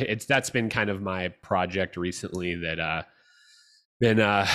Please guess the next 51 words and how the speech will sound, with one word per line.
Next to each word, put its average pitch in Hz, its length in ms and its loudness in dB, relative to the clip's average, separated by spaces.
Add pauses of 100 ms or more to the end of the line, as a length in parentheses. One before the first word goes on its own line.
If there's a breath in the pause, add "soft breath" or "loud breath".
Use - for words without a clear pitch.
(120)
<sighs> - 180 0
been 143 140 6
working 135 260 6
on 120 160 4
a 117 40 4
little 113 180 4
bit. 107 340 2
Probably 110 200 2
gonna 98 120 -2
finish 95 280 -6
that 87 180 -2
this - 160 -10
weekend 82 440 -4
when 82 120 -4
I 80 60 -2
get 80 140 -4
the 80 60 -8
brackets 80 520 -4
for - 160 -12
the 82 100 -8
shelves. 78 500 -6
So, 78 280 -8 (720 loud breath)
but, 139 180 6
uh, 139 400 6
recommendations, 180 1200 2
new 170 220 6
or 131 420 2
new 139 120 2
with 135 120 2
my 123 120 2
kids. 131 560 -2
Yeah, 151 220 2
nothing 208 300 0
too 226 120 -6
much. 202 220 -2
Just 151 220 -4
enjoying 139 340 0
the 135 80 -4
summer, 123 340 -4
enjoying 117 340 -4
the 110 80 -6
pool. 107 460 -2 (180)
My 107 80 -2
youngest 113 440 -2
is 107 140 -6
learning 104 280 -4
to 92 40 -8
swim, 90 440 -4
so - 140 -4
that's 87 200 0
cool. 85 400 -4